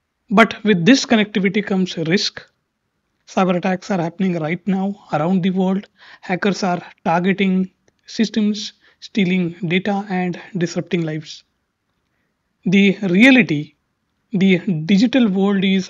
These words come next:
under siege. In twenty twenty-three alone,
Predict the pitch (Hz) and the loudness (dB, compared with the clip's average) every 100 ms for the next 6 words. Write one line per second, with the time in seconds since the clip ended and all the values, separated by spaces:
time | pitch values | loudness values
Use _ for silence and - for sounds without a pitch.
0 | - 180 170 170 - 180 143 - - _ | -4 -2 -2 -6 -8 -4 -4 -6 -14 _
1 | _ _ _ _ _ _ _ _ _ _ | _ _ _ _ _ _ _ _ _ _
2 | 220 214 202 - 202 202 202 190 190 254 | 2 2 2 -2 0 0 0 0 0 4
3 | 269 208 180 147 156 | 4 4 2 -2 -4